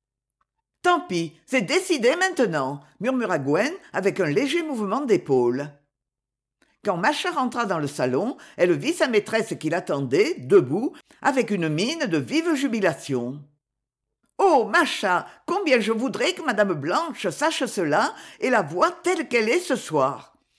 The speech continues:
Mais impossible, car elle lui ferait ensuite une vie infernale. » Macha secoua la tête. « Bien sûr, mademoiselle, mais tout de même, vous ne croyez pas que c'est dangereux pour elle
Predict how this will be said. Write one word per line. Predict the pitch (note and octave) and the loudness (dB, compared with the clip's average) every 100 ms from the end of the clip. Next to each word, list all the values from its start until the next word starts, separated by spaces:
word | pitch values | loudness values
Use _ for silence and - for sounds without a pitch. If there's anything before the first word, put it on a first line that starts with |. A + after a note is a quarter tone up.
| _ | _
Mais | - A#3 F#3+ | -2 0 0
impossible, | F4 E4 G#3 - G3 C#4+ E4+ F4 - | 0 0 0 -2 -2 -2 -4 -8 -10
car | - B3 | -4 0
elle | G3+ | 0
lui | F3 D#3+ | 0 -2
ferait | - D#4+ B3+ A3 | -4 -2 -2 -2
ensuite | F#3+ D3+ A3 E4+ F4+ | -4 -4 -2 0 0
une | A#3 | -2
vie | E3+ A3 D#4 | -2 0 0
infernale. » | A3 C4 B3+ D3 A#2 A#2+ B2 D3+ - _ _ _ _ _ _ _ _ _ _ _ _ _ _ - | 0 -2 -4 -2 -2 -2 -2 -4 -10 _ _ _ _ _ _ _ _ _ _ _ _ _ _ -6
Macha | G#3+ G#3 A#3+ D#4 | -4 -4 -2 -2
secoua | - D4+ C4 | -2 -2 2
la | D4 E3 | 2 0
tête. « | - C3+ C3+ - D#3 _ _ _ _ _ _ _ _ - | 0 0 -2 -6 -18 _ _ _ _ _ _ _ _ -10
Bien | F#3 B3 | 2 2
sûr, | - - B3+ G#4+ | 2 -2 -2 -2
mademoiselle, | G4 C#4+ F#3 E3 D#3 D3+ D#3 - - | -2 -2 0 2 2 2 -2 -10 -4
mais | G#3 | -4
tout | - E4+ | 0 -2
de | C#4+ | 0
même, | E3 F#3 C#4+ E4+ - - | 0 0 -2 -6 -12 -6
vous | C4 | -2
ne | |
croyez | G#3 - D#4 A3 | -2 0 2 2
pas | - F4 | 0 -2
que | G4+ | 0
c'est | E4 A3 | -2 2
dangereux | G3+ G3 E3 E3 D4+ F4 | 2 0 0 0 -2 0
pour | G3 D3 | 0 4
elle | E3+ C4 | 4 2